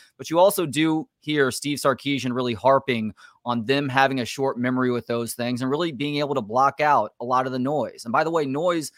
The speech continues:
isn't always negative necessarily. The noise can be positive. It can be filling your head with confidence, and oftentimes it's false confidence because you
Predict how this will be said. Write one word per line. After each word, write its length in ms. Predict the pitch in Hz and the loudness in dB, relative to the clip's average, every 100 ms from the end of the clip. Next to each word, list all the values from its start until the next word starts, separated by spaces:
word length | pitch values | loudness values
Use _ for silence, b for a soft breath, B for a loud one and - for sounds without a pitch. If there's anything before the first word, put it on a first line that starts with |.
| b - | b -6
isn't 220 | 165 165 | -4 -2
always 280 | 165 160 123 | -2 -2 -2
negative 380 | 127 170 143 107 | -2 0 -2 -4
necessarily. 580 | 107 104 - 101 101 | -6 -8 -8 -8 -10
The 80 | 104 | -6
noise 380 | 120 143 175 160 | -2 0 0 0
can 220 | - 143 | -2 -2
be 100 | 143 | -2
positive. 560 | 135 143 165 123 95 76 _ b b | 0 2 2 0 -8 -14 _ b b
It 100 | b | b
can 100 | 139 | -6
be 80 | 139 | -4
filling 360 | - 156 175 170 | -2 0 0 0
your 120 | 147 | 0
head 160 | 147 135 | 0 0
with 160 | 120 | -4
confidence, 560 | - 160 - 139 143 135 | 2 2 2 0 -4 0
and 80 | 131 | 0
oftentimes 560 | 160 170 156 165 151 | 0 -4 -4 -4 -4
it's 100 | 143 | -8
false 300 | - 175 196 | -4 -2 -2
confidence 500 | - 104 98 92 71 | -2 -2 -2 -14 -16
because 300 | - 123 135 | -8 -4 -2
you 200 | 131 135 | -2 -4